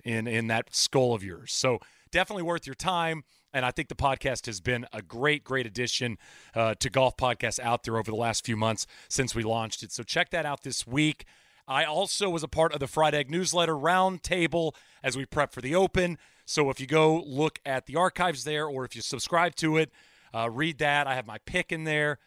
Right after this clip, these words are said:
Tommy Fleetwood. I have, uh, my thoughts on the golf course and some of the quirky nature of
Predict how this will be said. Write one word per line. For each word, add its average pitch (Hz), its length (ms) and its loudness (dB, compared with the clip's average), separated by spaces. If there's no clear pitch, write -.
Tommy 95 260 -8
Fleetwood. 127 500 -2
I 123 160 0
have, 127 540 -2
uh, 117 120 -4
my 113 160 -6
thoughts 143 380 0
on 123 80 -4
the 123 60 -8
golf 170 260 2
course 147 420 -2
and 123 160 -2
some 143 200 0
of 135 40 -8
the 135 80 -4
quirky 139 340 -4
nature 123 460 -2
of 117 480 4